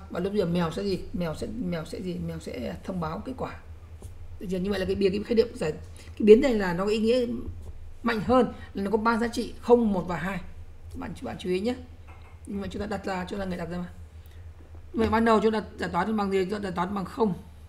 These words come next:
để ở đây. Đấy. Khi chúng ta xong cái bài toán đó rồi thì chúng ta sẽ đặt lại là gì? Chúng ta sẽ đặt lại là gì? Đặt lại là cái giải toán bằng một.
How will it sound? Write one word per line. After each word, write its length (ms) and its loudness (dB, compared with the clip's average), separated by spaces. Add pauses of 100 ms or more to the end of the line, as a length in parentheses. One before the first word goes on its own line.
(180)
để 100 -8
ở 120 -10
đây. 100 -8 (540)
Đấy. 100 -8 (600)
Khi 140 2
chúng 120 0
ta 80 6
xong 280 4
cái 60 4
bài 80 2
toán 140 0
đó 60 2
rồi 240 6 (340)
thì 180 -4
chúng 140 -2
ta 260 -2
sẽ 120 -6
đặt 200 -2
lại 280 -4
là 100 -8
gì? 260 -6
Chúng 120 -10
ta 140 -4
sẽ 140 -6
đặt 160 -8
lại 260 -4
là 80 -6
gì? 240 -8
Đặt 160 -10
lại 280 -6
là 160 -8
cái 80 -4
giải 180 -8
toán 180 -8
bằng 220 0
một. 140 0